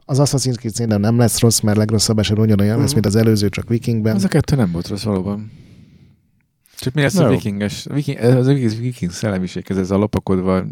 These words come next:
Speaker 3: gyilkolászos, ez annyira
Speaker 2: Vagy
Speaker 3: nem,
Speaker 2: nem lopakodsz,
Speaker 3: nem fekszik. Egy,
Speaker 2: be-,
Speaker 3: vagy egy ilyen
Speaker 2: bebaszod az ajtót.
Speaker 3: balta ugrik ki majd így a rejtek helyéről a kezedben.
Speaker 4: <laughs> Ja, egy ilyen
Speaker 3: Hidden X.
Speaker 4: egy kis szekerce egy csuklóból.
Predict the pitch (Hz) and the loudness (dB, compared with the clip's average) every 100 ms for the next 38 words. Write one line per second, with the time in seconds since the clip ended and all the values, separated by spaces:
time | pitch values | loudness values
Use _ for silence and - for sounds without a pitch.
0 | - 107 98 - 104 170 98 143 104 92 | -4 -4 -2 -4 -2 -2 0 -2 0 0
1 | 185 185 151 123 117 117 135 127 - 120 | 2 2 0 0 -2 -4 -4 -6 -8 -12
2 | 113 123 123 123 127 123 123 117 104 107 | -4 0 2 4 4 2 -2 -2 -6 -2
3 | 104 143 98 - 95 101 98 - - 98 | 2 4 2 0 0 0 -4 -6 -6 -4
4 | 95 95 101 104 101 98 95 - - 92 | -2 0 0 4 2 2 -2 0 0 2
5 | 185 185 - - 95 92 101 98 98 - | 0 -2 -2 -2 -2 -2 -4 -4 -10 -14
6 | - 123 117 120 113 - - 139 - 165 | -6 -4 -2 -4 -4 -6 -14 -6 -4 0
7 | 370 - - 226 131 135 113 92 196 - | -2 -2 -6 -2 0 0 0 -2 -6 -8
8 | - - 302 107 - - - - 104 135 | -8 -2 0 -2 -6 -10 -10 -12 -10 -10
9 | 120 131 - 117 - 127 123 123 127 113 | -8 -10 -4 -4 -2 -4 -2 -6 -6 -8
10 | - 135 120 107 | -6 -6 -4 -4